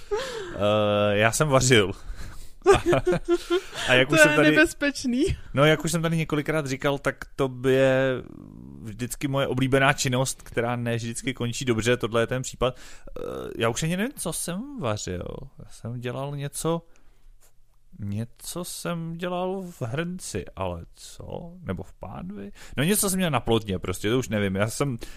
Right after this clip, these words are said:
Speaker 1: já vařím docela často, takže proto se mi to plete, ne? Že bych si byl tak sklerotický.
Speaker 2: <laughs>
Speaker 1: Ale
Speaker 2: To nezakecáš.
Speaker 1: dám, mám elektrickou plotnu, tak jsem dal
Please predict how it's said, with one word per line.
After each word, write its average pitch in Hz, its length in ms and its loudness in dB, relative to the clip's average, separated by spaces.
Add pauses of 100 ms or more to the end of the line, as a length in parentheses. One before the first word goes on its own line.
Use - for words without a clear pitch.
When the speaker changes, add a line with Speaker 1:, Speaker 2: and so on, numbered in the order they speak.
Speaker 1:
já 127 120 6
vařím 165 200 6
docela 160 240 2
často, 135 300 0
takže 101 200 2
proto 131 240 2
se 135 100 2
mi 113 80 2
to 107 100 4
plete, 92 340 -4
ne? 104 120 0
Že 123 80 2
bych 123 140 0
si 131 100 0
byl 113 240 0
tak 113 160 -2
sklerotický. - 560 0 (400)
Speaker 2:
<laughs> 330 320 -2
Speaker 1:
Ale - 300 6
Speaker 2:
To - 60 8
nezakecáš. 196 1120 2 (300)
Speaker 1:
dám, 135 680 2
mám 117 460 0
elektrickou - 500 -2
plotnu, 185 540 -2
tak - 180 -10
jsem 113 180 -10
dal - 220 -2